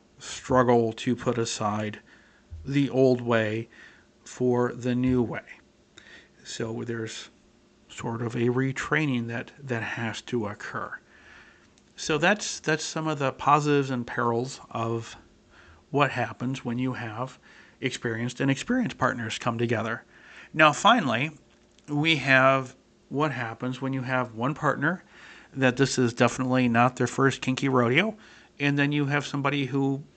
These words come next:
has never been to a rodeo before, or maybe they've been to a few little small ones and this is their first professional rodeo.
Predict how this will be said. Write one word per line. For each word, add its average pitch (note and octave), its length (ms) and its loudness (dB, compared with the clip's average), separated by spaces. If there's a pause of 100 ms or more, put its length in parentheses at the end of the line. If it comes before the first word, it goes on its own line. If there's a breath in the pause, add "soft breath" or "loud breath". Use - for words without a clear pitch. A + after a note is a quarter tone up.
(640)
has C#3 360 -2
never C#3+ 280 2
been C#3 200 2
to C#3+ 140 0
a C#3 60 4
rodeo C3 440 4
before, A#2+ 420 -4 (280)
or D3+ 520 2
maybe B2 280 -2
they've A#2+ 260 -4 (160)
been A#2+ 220 -2
to B2 280 -2
a A#2+ 40 -4
few B2+ 280 -4
little B2 300 -2
small A#2+ 420 -6
ones A#2+ 320 -4
and A#2 300 -10
this B2+ 180 -12
is A#2+ 80 -10
their A2+ 100 -8
first - 260 -10
professional - 580 -10
rodeo. A2+ 600 -6